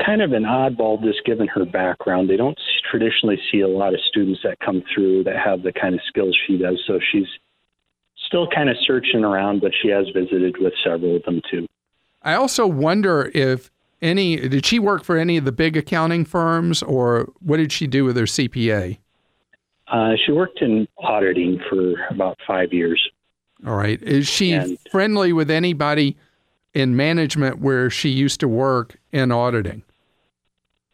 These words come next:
Speaker 1: Yes.
Speaker 2: Because I think that, um, talking to people in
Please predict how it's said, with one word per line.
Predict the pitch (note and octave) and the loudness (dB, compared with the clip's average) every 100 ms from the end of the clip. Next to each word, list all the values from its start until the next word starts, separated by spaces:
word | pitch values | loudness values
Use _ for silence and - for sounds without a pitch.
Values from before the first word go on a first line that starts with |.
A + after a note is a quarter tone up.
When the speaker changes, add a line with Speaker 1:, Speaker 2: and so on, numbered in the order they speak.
| - _ _ _ | -20 _ _ _
Speaker 1:
Yes. | A2+ F#2 - - - _ _ _ _ _ - | -2 0 -2 -10 -14 _ _ _ _ _ -6
Speaker 2:
Because | C3 F3+ D3+ C3+ | -2 0 0 0
I | D#3 F3+ | -2 0
think | A3+ G3+ | 0 0
that, | F#3+ C#3+ - D3 | 0 -2 -2 -4
um, | B2 A#2 A2 - - | 0 0 -2 -4 -12
talking | - F3+ G3+ A3 F3+ D#3+ A3+ B3+ - - - _ - | -4 0 0 0 0 -2 -6 -12 -12 -16 -20 _ -4
to | D3 | -4
people | - G3 - D#3+ B2+ - | 0 0 0 0 0 -2
in | D#3+ F3 | -2 0